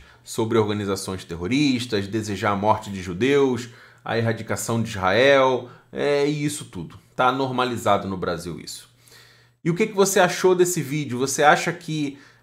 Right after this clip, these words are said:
É uma medida drástica prender um homem por publicação e ameaças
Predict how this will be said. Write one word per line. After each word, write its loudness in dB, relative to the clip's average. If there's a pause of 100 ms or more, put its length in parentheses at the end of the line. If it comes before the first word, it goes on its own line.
(100)
É 4
uma 4
medida 2
drástica 4
prender 6
um 4
homem 4
por -4
publicação 0 (720)
e 4
ameaças 4